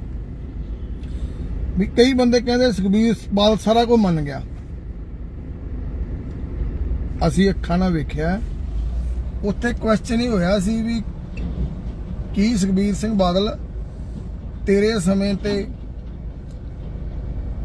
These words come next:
ਅਪਰਾਧੀ ਅਫਸਰ ਲਾਏ ਗਏ, ਕੀ ਤੁਸੀਂ ਗੁਨਾਹ ਮੰਨਦੇ ਆ?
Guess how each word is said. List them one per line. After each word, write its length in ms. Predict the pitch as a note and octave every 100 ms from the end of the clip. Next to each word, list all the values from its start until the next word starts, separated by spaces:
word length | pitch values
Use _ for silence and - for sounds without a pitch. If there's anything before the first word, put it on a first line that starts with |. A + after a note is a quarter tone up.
| - - - - - - - - - - - - - - - - - - - -
ਅਪਰਾਧੀ 640 | F3+ C4+ A3 G#3+ A#3+ A3 F#3+ - - -
ਅਫਸਰ 300 | G3 - G3+
ਲਾਏ 260 | G3+ F#3 F3+
ਗਏ, 200 | F#3 G#3
ਕੀ 260 | - F#3 F#3
ਤੁਸੀਂ 300 | F3+ F#3 F3
ਗੁਨਾਹ 280 | F#3 G3+
ਮੰਨਦੇ 460 | F#3+ D#3+ D3+ E3+
ਆ? 80 | G3